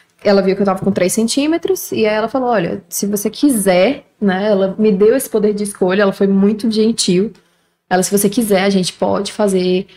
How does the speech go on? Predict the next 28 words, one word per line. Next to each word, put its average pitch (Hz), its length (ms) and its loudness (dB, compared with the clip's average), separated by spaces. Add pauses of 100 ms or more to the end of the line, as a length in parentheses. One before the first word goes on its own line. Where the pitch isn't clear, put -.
(300)
é, 185 400 0
uma 190 160 2
dose 180 220 2
de 185 40 2
misoprostol 202 840 0
pra 330 640 2
acelerar 294 680 4
essas 240 220 -2
contrações." 262 640 -2
E 202 100 2
aí 185 120 4
eu 202 100 4
aceitei. 214 720 0 (360)
E 233 100 2
aí, 233 340 0
quatro 302 340 0
horas 220 340 2
seria 220 400 0
essa 226 160 -4
segunda 247 420 2
dose 247 200 2
do 247 60 2
misoprostol. 240 540 0
Então, 190 360 -2 (100)
veio, 196 600 0 (220)
é, 196 280 2
o 196 40 0
cardiotoco. 202 680 0